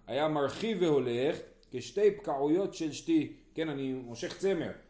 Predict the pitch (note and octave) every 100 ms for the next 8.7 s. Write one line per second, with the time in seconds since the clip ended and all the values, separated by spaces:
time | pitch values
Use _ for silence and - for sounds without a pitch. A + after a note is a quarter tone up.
0 | _ - F3+ F3+ F3+ D#3+ G3 F#3+ E3 G3
1 | F#3 E3 D#3+ D#3 G#3 E3+ A2 A2 - F3
2 | D3 D3+ D3+ - B2+ A#2 C3 D3 C3+ C3+
3 | C3+ D#3 D#3 E3+ D#3+ D#3+ D#3 D#3 E3 E3
4 | F#3+ D#3+ G2+ - - - A2 B2 G3 G3+
5 | G3 G3 D3 C3+ E3 D#3 - - _ -
6 | _ _ - C3 D3+ C#3+ C3+ G#3+ F3 E3+
7 | D#3+ E3 A2+ - D3 D#3+ - - C3+ C3+
8 | D#3 G3 G3 D#3+ E3 F#3